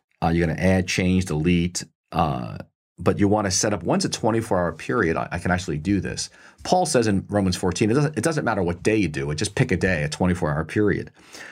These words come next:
Um, but you can actually stop and begin to experiment with it, and then to establish a precise,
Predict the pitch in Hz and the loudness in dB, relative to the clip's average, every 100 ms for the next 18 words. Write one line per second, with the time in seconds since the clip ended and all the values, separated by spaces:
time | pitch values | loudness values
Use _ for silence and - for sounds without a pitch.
0 | - _ 101 92 85 87 - 98 104 98 | -20 _ 0 2 0 -2 0 2 2 0
1 | 107 101 - - - - _ - 92 92 | -2 -2 -2 -2 -4 -8 _ 0 2 2
2 | 92 113 98 - - 104 95 80 101 - | 2 2 0 -2 0 0 0 -2 -4 -4
3 | 64 - 98 131 131 127 110 107 127 147 | -6 -2 2 2 2 0 -2 -2 -2 0
4 | 127 98 - 95 - 104 110 - | -2 -2 -2 -4 0 0 0 -6